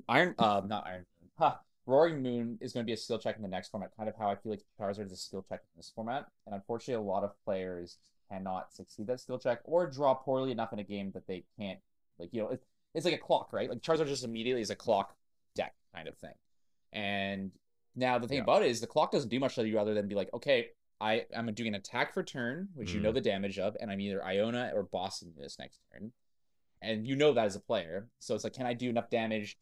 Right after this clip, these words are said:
Speaker 1: to take down these Zards before that happens?" And you know that'll happen, like, every turn, right? And there's, there's
Speaker 3: Mm-hmm.
Speaker 1: just so many ways for a lot of the decks to just, like, run through that. And it's like, and it's why you see, like, you see, like, you know, like,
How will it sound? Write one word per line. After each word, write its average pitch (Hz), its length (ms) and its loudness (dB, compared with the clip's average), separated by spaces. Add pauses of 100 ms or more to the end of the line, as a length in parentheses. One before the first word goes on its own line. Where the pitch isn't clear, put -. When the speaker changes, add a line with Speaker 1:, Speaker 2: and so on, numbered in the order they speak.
Speaker 1:
to 104 180 -4
take 104 240 -8
down 104 200 2
these 101 220 -6
Zards 95 260 2
before 95 440 -2
that 87 200 -6
happens?" 85 420 -14
And 92 100 -8
you 101 80 -2
know 110 100 0
that'll 98 200 0
happen, 92 260 -10
like, 87 140 -16
every - 240 -20 (120)
turn, 82 100 -20 (200)
right? 107 160 -10 (800)
And 110 340 0 (840)
there's, 139 320 -4
there's 120 200 -4
Speaker 3:
Mm-hmm. - 60 -2
Speaker 1:
just - 100 -4
so 151 80 2
many 143 140 2
ways 117 240 2
for 123 80 -2
a 110 60 2
lot 101 160 2
of 98 60 0
the 92 60 -12
decks 95 220 -6
to 101 80 -12
just, - 120 -12
like, 90 200 -6
run 85 320 -8 (100)
through 98 220 -6
that. - 320 -14 (100)
And 95 140 -6
it's 98 160 -10
like, 110 180 -4
and 120 80 -4
it's 113 160 -8
why 127 120 6
you 147 100 0
see, - 180 -2
like, 113 160 0
you 117 60 -4
see, 139 220 -2
like, 95 200 -2
you 92 80 -10
know, 80 200 -10
like, 71 80 -16